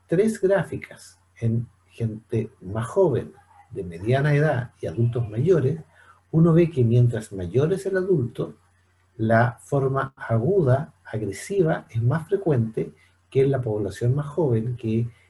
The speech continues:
le da una enfermedad un poquito más retardada, un poco más tardía.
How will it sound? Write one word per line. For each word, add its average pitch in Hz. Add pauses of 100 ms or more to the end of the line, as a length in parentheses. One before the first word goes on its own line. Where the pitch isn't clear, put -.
(500)
le 117 (120)
da 120
una 123
enfermedad 110
un 120
poquito 110
más 101
retardada, 120
un 113
poco 113
más 107
tardía. 92